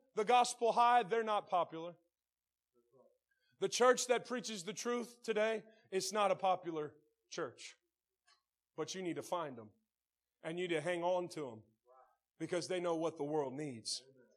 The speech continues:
She was a lady of elegance. She knew how to dress. And she wouldn't leave her home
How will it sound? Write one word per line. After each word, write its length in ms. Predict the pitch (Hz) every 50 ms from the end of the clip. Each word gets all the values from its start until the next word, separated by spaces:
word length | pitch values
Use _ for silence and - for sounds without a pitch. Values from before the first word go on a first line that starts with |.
| _ _ _ _ _ _
She 240 | - - - 233 226
was 140 | 214 202 170
a 40 | 190
lady 360 | 185 196 208 214 208 202 190
of 100 | 180 180 -
elegance. 680 | - 196 214 233 247 226 233 294 302 - - - - - - _ _ _ _ _ _
She 220 | - - - 208
knew 160 | 196 196 202
how 160 | 185 196 202 185
to 80 | 170
dress. 520 | 156 131 175 208 240 269 254 - - - - - _ _ _ _ _ _ _ _ _ _ -
And 140 | 180 185
she 120 | 180 - 220
wouldn't 260 | 214 220 220 214 214
leave 180 | 226 240 240 220
her 100 | 233 233
home 460 | 208 220 247 247 262 285 269 247